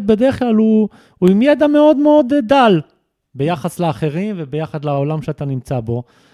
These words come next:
ואם אתה אומר לעצמך, "מה, אני לא יודע מספיק, אז אני לא אעשה",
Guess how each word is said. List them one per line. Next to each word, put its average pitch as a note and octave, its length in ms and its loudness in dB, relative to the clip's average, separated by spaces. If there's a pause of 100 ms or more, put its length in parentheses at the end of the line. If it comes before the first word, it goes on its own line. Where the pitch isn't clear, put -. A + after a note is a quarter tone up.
(320)
ואם F3 280 2
אתה G#3+ 340 0
אומר G3+ 260 2
לעצמך, G3+ 260 -2
"מה, A#3+ 260 -2
אני A3+ 140 -2
לא A#3 100 2
יודע A#3+ 240 0
מספיק, A3 400 -2
אז F#3 120 0
אני G3 100 0
לא A3 200 2
אעשה", A3 400 0